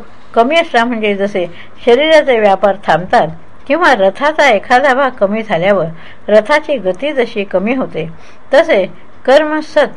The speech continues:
म्हणजे उत्तम खरे, परंतु ज्यावेळी एखाद्याचा गुणाच्या अभावी ते असत होते,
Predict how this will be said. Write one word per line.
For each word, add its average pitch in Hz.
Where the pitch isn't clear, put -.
म्हणजे 208
उत्तम 208
खरे, 180
परंतु 285
ज्यावेळी 233
एखाद्याचा 233
गुणाच्या 262
अभावी 220
ते 208
असत 262
होते, 170